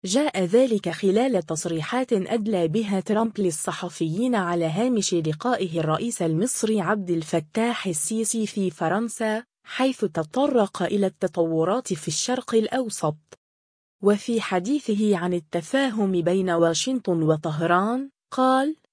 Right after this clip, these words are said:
"إنه اتفاق قوي للغاية، لا أحد يعرف تفاصيله،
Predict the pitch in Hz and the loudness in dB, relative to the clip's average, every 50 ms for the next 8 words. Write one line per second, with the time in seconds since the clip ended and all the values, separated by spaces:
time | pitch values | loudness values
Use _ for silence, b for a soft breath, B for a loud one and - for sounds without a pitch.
0 | _ _ - 202 196 190 190 240 294 285 226 185 156 156 - - 170 156 - 240 | _ _ 0 2 4 4 4 2 2 0 0 -2 -2 -2 -4 -6 -4 -2 0 0
1 | 254 - - 185 170 170 156 - 190 180 180 240 262 233 202 196 170 170 160 165 | 0 0 -2 -4 -4 -4 -2 0 0 2 2 2 0 0 0 0 0 0 0 0
2 | 151 151 147 165 202 220 226 233 240 240 262 254 _ _ _ _ 196 190 190 185 | 0 0 2 2 2 2 2 2 2 0 0 -2 _ _ _ _ 0 2 2 2
3 | 185 - - 226 - - 202 170 170 170 175 202 233 240 233 202 185 190 - - | 2 0 0 -2 -2 -2 0 2 2 4 4 2 2 0 0 0 -2 -2 -4 -4
4 | 202 - 190 160 - 196 180 180 175 - - 247 254 254 226 220 233 240 | -4 -4 -4 -2 -2 0 0 0 -2 -2 -2 0 0 0 0 -2 -2 -4